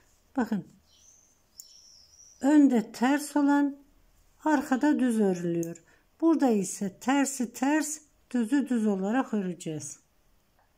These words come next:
Evet, iki, dört, altı tane ters ilmeği ördüm ve hemen bu düz ilmeğin yanındaki ilk ilmeği düze çeviriyorum.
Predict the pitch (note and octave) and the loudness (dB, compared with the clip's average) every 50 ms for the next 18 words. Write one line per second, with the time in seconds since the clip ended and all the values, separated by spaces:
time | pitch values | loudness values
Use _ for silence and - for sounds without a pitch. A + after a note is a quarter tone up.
0 | _ _ _ _ _ _ _ _ _ _ _ _ _ - _ _ _ _ _ _ | _ _ _ _ _ _ _ _ _ _ _ _ _ -20 _ _ _ _ _ _
1 | _ _ _ _ _ A#3+ B3+ B3 A3 G#3+ - - B3+ A#3+ - - A3 G#3+ - A3+ | _ _ _ _ _ -2 0 0 0 0 -2 -4 -6 -6 -4 -6 -6 -4 -2 -2
2 | A#3 A3+ A3+ - A3 A#3 A#3+ A#3+ A#3+ - - C#4+ D4 - A#3+ A3+ G#3+ G#3 G#3 G#3 | -2 -2 -4 -4 -4 -2 -2 -4 -4 -4 -6 -6 -4 -2 0 2 4 4 4 4
3 | A3 A#3+ A#3 A3+ - _ _ - - _ _ _ _ - B3+ C4 B3+ B3+ - - | 2 0 -2 -6 -12 _ _ -20 -20 _ _ _ _ -4 -2 -2 -2 -2 -4 -2
4 | B3 B3+ B3 A#3+ B3 B3 A#3+ A#3+ A#3 A3+ A3 G#3+ G3+ A3+ A3+ A#3 A#3+ A#3 - - | 0 2 2 2 2 2 2 2 2 2 0 0 0 0 0 0 0 -2 -6 -14
5 | - - - _ _ _ C#4+ C4+ A#3+ B3+ C#4 C4+ B3 A#3+ B3+ B3 A#3+ C4+ A#3 - | -20 -20 -20 _ _ _ 0 2 4 4 4 4 4 4 2 2 0 -2 -2 0
6 | C#4 C4+ B3 A3 A3+ A3 G#3 G#3 G#3 G3+ G3+ G3+ G3+ G#3 A#3 B3 A#3+ A#3 A3 G#3+ | -2 -2 0 0 0 2 2 2 2 0 0 0 0 0 2 2 2 2 2 2
7 | G#3+ G#3 G3+ F#3 - C4 C#4 B3+ A3+ - - - A#3 A3 G#3+ G#3 G#3+ A3 A#3+ A3+ | 0 0 -2 -2 -2 0 0 0 0 -4 -2 0 2 2 4 4 4 2 0 0
8 | A3 A3 G#3 G#3+ A3 G#3 F#3+ - - F#3+ F3+ F3 E3+ F3+ F3 E3+ E3+ D3+ E3+ E3 | -2 -2 -2 -2 -2 -2 -4 -4 -6 -6 -6 -4 -4 -6 -6 -6 -6 -8 -8 -12
9 | - | -12